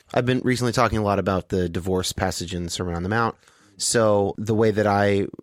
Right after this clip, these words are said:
have enjoyed thinking through the divorce, uh, teaching, you know, you, Moses permitted you a writ of divorce,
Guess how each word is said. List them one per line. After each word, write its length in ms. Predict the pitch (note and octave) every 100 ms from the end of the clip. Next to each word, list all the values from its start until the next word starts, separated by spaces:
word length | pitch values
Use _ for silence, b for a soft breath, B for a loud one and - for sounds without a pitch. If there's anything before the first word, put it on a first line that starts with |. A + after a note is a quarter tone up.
| - - -
have 240 | G2+ G#2
enjoyed 500 | G2+ G#2 D#3 C3+ A2+ - b b
thinking 300 | F#3 F3 C3+
through 160 | C3+ A#2
the 80 |
divorce, 560 | G#2+ G2+ A#2 A#2 - - _ _
uh, 280 | G#2 G2+ F#2 -
teaching, 360 | - A2 A2+ G#2
you 80 |
know, 80 | F#2+
you, 260 | F#2 G#2 - -
Moses 480 | - A2+ A#2 A2 G#2+
permitted 380 | - A2 G#2+ G2+
you 140 | G2+
a 40 |
writ 140 | F#2+ F#2+
of 80 | F#2
divorce, 460 | A#2+ D3+ C#3+ -